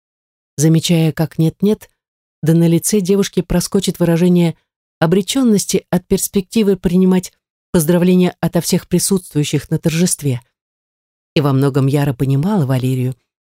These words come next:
осознавая, что приди она всё-таки одна, праздник прошёл бы для неё на порядок проще.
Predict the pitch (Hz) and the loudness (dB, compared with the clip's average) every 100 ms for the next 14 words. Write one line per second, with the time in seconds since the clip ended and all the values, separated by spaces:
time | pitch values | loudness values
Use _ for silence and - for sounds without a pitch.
0 | _ _ 139 165 135 151 156 160 156 151 | _ _ -2 0 2 2 2 2 2 0
1 | - 147 151 143 160 147 151 143 156 - | -2 -2 -2 0 0 2 0 0 -2 -2
2 | 147 - 135 127 143 175 214 _ _ _ | -6 -4 -4 0 2 2 -2 _ _ _
3 | _ _ _ _ _ _ 170 175 214 226 | _ _ _ _ _ _ -2 0 2 0
4 | - 190 - 214 185 170 175 175 180 196 | 0 -4 0 0 0 0 2 2 2 0
5 | - _ _ 170 170 170 185 180 185 - | -4 _ _ 0 0 2 2 0 -4 -2
6 | 139 120 - 123 | -2 -4 -8 -12